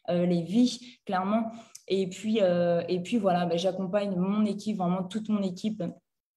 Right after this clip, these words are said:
à faire la même chose, euh, que moi. Et, euh, ça, justement, ça fait partie de mes objectifs, euh, pour deux mille vingt-deux. Euh, c'est vraiment d'accompagner au maximum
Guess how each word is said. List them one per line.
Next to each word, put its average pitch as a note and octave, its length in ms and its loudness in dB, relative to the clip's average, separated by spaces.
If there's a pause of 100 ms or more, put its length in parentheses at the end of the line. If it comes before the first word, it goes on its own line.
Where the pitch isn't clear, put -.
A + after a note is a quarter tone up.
(140)
à F#3 80 -2
faire F#3+ 240 0
la F3+ 100 2
même G3 240 2
chose, G#3+ 380 -2 (280)
euh, E3+ 260 2
que E3+ 180 -2
moi. G3+ 420 4
Et, F3+ 180 2
euh, E3 280 2
ça, G#3 300 -2
justement, F3+ 440 -2
ça F#3 160 -4
fait F#3 140 -2
partie F#3 400 -4
de E3+ 240 2
mes E3 200 -2
objectifs, F3+ 560 -4
euh, D#3 260 0 (120)
pour G#3+ 180 -4
deux F#3+ 120 0
mille F#3+ 180 -2
vingt-deux. F3+ 460 4 (420)
Euh, F3 280 6
c'est F#3 220 -4
vraiment G3+ 640 0
d'accompagner F#3+ 840 0
au G3+ 100 -4
maximum F#3 640 -2